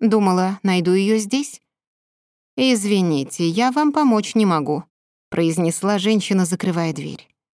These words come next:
«Надеюсь, вы её найдёте». «Подождите», начала было я, однако дверь уже закрылась. Я хотела постучать снова, но передумала.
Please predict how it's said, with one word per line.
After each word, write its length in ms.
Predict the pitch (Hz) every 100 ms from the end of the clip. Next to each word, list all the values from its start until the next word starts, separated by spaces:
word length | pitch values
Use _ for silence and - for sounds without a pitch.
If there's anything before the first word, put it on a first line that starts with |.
| -
«Надеюсь, 640 | 170 175 185 294 415 -
вы 140 | 294 302
её 240 | 254 220
найдёте». 600 | 190 160 127 - - 180 _ _ _ _ _ _ _ -
«Подождите», 880 | 196 220 247 254 277 240 - 180 - _ _ -
начала 400 | 202 196 196 180
было 160 | 185
я, 280 | 190 185 185 - _ _
однако 460 | - 165 214 285 302
дверь 300 | 214 208 254
уже 200 | 240 220
закрылась. 680 | 226 240 175 147 147 - - _ _ _ _ _ _ _
Я 200 | 180 185
хотела 420 | - 180 - 165
постучать 520 | 165 170 170 - 165
снова, 380 | - 170 214 254
но 180 | 240 196
передумала. 760 | 202 202 202 170 165 156 165